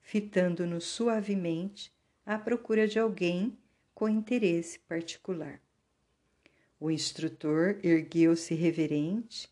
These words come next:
e caminhou na direção dela, qual discípulo submisso.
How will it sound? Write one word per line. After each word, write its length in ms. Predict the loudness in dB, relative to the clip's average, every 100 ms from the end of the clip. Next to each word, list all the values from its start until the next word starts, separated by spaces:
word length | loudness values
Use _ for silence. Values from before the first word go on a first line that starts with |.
| _
e 80 | -12
caminhou 460 | -2 2 4 4 2
na 120 | 0
direção 540 | 0 0 0 0 -2
dela, 500 | 2 4 4 2 -2 -6 _ _ _ _
qual 300 | 0 2 2
discípulo 800 | 0 -4 -4 -2 -2 0 0 0
submisso. 920 | -4 -6 -2 -2 0 -2 -4 -14 -16